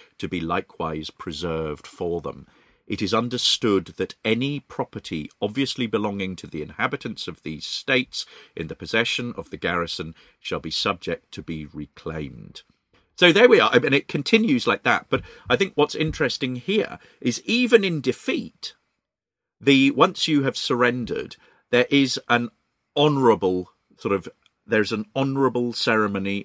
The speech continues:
in which you are able to maintain dignity as a, as a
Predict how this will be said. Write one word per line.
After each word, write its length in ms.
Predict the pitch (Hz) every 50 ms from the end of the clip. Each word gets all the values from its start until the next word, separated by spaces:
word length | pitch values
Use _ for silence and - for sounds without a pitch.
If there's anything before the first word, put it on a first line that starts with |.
| -
in 180 | - 98 95 92
which 360 | 98 104 - - - - - -
you 200 | 98 95 87 92
are 220 | 90 85 80 - _
able 480 | 120 135 139 131 110 113 104 101 98
to 460 | 92 - - - 101 98 98 95 92 - - - _ _ _ _ _ -
maintain 800 | 101 101 98 98 92 - - - 135 147 165 160 156 151 139 110
dignity 760 | - 123 104 110 107 98 - - 95 73 65 71 92 98 - _
as 200 | - 87 85 -
a, 320 | 87 82 82 82 80 78 - _ _ _
as 140 | - 85 -
a 100 | 92 -